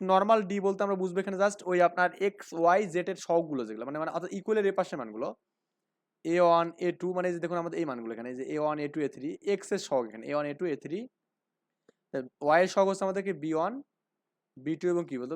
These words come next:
ভি থ্রি এখানে, এবং জেড এর সহগ হচ্ছে সি ওয়ান, সি টু এবং কি বলতো সি থ্রি এখানে। এগুলো আমাদের এক্স, ওয়াই, জেড এর সহগগুলো হচ্ছে আমাদের কি মানে আপনার হচ্ছে ডি ওয়ান এখানে। আমি যদি ডিএক্স ধরি এখানে, ডিএক্স এর ক্ষেত্রে আমাদের দেখুন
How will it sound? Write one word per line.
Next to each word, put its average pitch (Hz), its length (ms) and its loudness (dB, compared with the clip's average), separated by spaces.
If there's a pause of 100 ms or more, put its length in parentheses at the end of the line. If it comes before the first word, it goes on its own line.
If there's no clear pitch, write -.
ভি 135 140 -10
থ্রি 120 180 -10
এখানে, 110 220 -10
এবং 156 120 -4 (800)
জেড 165 140 0
এর 180 60 -2
সহগ 196 120 2
হচ্ছে 190 200 -2
সি 190 180 -4
ওয়ান, 202 180 4 (240)
সি - 160 -8
টু 180 140 -2
এবং 185 140 -4
কি 180 120 -10
বলতো 214 140 -6 (100)
সি - 160 -4
থ্রি 147 160 -8
এখানে। 123 160 -6
এগুলো 160 180 -2
আমাদের 180 180 -6 (160)
এক্স, 196 220 -6
ওয়াই, 208 160 2 (1300)
জেড 175 160 2
এর 202 100 -2
সহগগুলো 208 280 4
হচ্ছে 208 160 0
আমাদের 208 180 -2
কি - 100 -10
মানে 285 120 -6 (240)
আপনার 160 280 -4
হচ্ছে 175 200 -6 (280)
ডি 175 140 -2
ওয়ান 151 140 4
এখানে। 120 200 -8
আমি 156 140 -8
যদি 170 200 -2
ডিএক্স 208 460 -2
ধরি 190 180 0
এখানে, 151 180 -2 (2250)
ডিএক্স 214 300 2
এর 247 80 -2
ক্ষেত্রে 262 240 -2
আমাদের 233 180 -4
দেখুন 240 140 -6